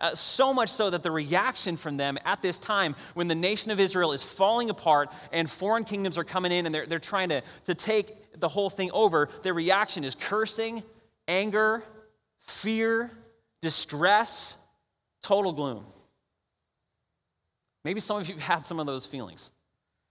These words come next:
My guess is not a lot of us in this room are experiencing physical hunger, you know? We're kinda well fed in America. <laughs> We just had Thanksgiving, for goodness sake. But maybe some of the hunger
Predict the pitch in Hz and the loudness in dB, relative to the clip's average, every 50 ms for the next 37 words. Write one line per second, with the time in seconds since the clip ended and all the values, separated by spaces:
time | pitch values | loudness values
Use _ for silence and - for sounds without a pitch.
0 | _ _ _ _ _ _ - 151 180 185 196 196 190 - 180 170 143 135 165 160 | _ _ _ _ _ _ 2 2 4 4 4 4 2 2 -2 -4 -4 -6 -4 -2
1 | 160 170 180 185 170 175 175 175 175 160 165 160 - 165 156 151 135 131 151 156 | 0 2 4 4 6 6 8 6 6 4 2 0 0 -2 -2 -2 0 0 0 2
2 | 160 156 147 139 127 - - - 156 147 143 147 143 - 143 139 135 131 127 113 | 4 4 2 2 0 -2 -6 -4 -2 -2 -2 -2 -4 -4 -6 -6 -6 -6 -8 -10
3 | - - - _ _ _ _ _ _ _ _ _ - 170 175 160 165 151 156 135 | -14 -20 -20 _ _ _ _ _ _ _ _ _ -4 -2 -2 -2 -2 -2 -2 -2
4 | 131 - - 147 147 160 165 175 190 196 175 - - - 139 143 160 170 156 - | -2 -2 -4 -4 -2 -2 0 0 -2 -2 -4 -6 -14 -10 -4 -2 -2 -2 -2 -4
5 | - - - _ _ _ _ _ _ _ - 151 139 - 185 190 190 170 160 165 | -10 -20 -20 _ _ _ _ _ _ _ -8 -6 -4 0 2 2 4 4 4 4
6 | 160 156 156 - - 165 160 156 170 170 165 170 170 170 165 185 175 151 - - | 4 4 2 0 -2 -2 0 0 0 0 -2 -4 -2 -2 -2 -2 -2 -4 -4 -4
7 | - 190 185 - - - - - - 165 165 151 135 175 196 185 - 185 165 147 | -4 -4 -4 -4 -10 -20 -12 -6 -2 -2 -2 0 0 -2 0 2 2 2 2 2
8 | 143 - 160 160 165 - - - 156 160 170 165 156 170 170 165 180 170 175 170 | 0 0 0 0 0 -2 -2 -2 -2 -2 -2 -2 -4 -4 -4 -4 -4 -4 -4 -2
9 | - 175 185 185 - - - - - _ _ _ _ _ _ _ _ _ _ _ | -2 -2 -2 -4 -8 -14 -20 -20 -20 _ _ _ _ _ _ _ _ _ _ _
10 | _ _ _ _ _ _ _ _ _ _ _ _ _ _ - 151 147 147 156 165 | _ _ _ _ _ _ _ _ _ _ _ _ _ _ -2 -2 0 2 2 2
11 | 185 185 190 190 185 175 175 - - 175 175 170 151 151 139 - - 165 170 165 | 0 0 0 0 -2 -2 -4 -2 -2 0 0 2 2 2 0 0 -2 -4 -4 -2
12 | 151 160 151 143 147 | 0 0 -2 -2 -4